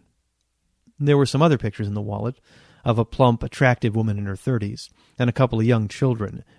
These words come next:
grinning. Dietrich's head was pounding. He closed the wallet and handed it back. "Looks like you used to have a life,"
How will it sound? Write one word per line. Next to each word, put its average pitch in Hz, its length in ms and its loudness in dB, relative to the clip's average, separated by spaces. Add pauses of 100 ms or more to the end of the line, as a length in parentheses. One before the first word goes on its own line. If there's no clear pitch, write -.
(100)
grinning. 113 440 0 (880)
Dietrich's 131 540 0
head 104 200 -6
was - 140 -10
pounding. 127 640 -4 (600)
He 135 100 -2
closed 131 320 0
the 123 80 0
wallet 110 300 0
and 117 100 -6
handed 101 320 -4
it 104 120 -14
back. 104 400 -8 (1200)
"Looks 139 180 0
like 117 180 2
you 113 60 -2
used 113 200 -2
to 107 60 -2
have 104 140 -4
a 101 60 -4
life," 127 460 -2